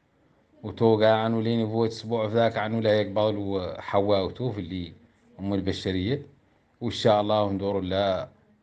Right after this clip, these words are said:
بين أيام قلال إن شاء الله. هو مشانا فيروسات في تلفون من متن عداوته. أو إحنا هم اللي عندنا رواية أخرى ندور مشوها له.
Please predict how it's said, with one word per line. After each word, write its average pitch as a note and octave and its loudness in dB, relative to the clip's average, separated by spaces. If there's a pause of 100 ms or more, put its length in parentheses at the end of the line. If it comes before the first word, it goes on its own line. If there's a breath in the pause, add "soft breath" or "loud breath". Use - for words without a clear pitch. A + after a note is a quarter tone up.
(120)
بين G2+ -2
أيام G2+ 2
قلال E2+ -2
إن A2+ 6
شاء G2 -6
الله. G2+ -4 (640)
هو A#2 0
مشانا C#3+ 4
فيروسات C#3+ 2 (920)
في - -20
تلفون C3 0
من G2 -6
متن A2+ -4
عداوته. A2+ 4 (760)
أو B2 0
إحنا A#2+ -2
هم A#2 4
اللي A2 2
عندنا A2 2
رواية G#2+ 6
أخرى G2+ -2
ندور G2+ -4
مشوها G2 -4
له. C3 -6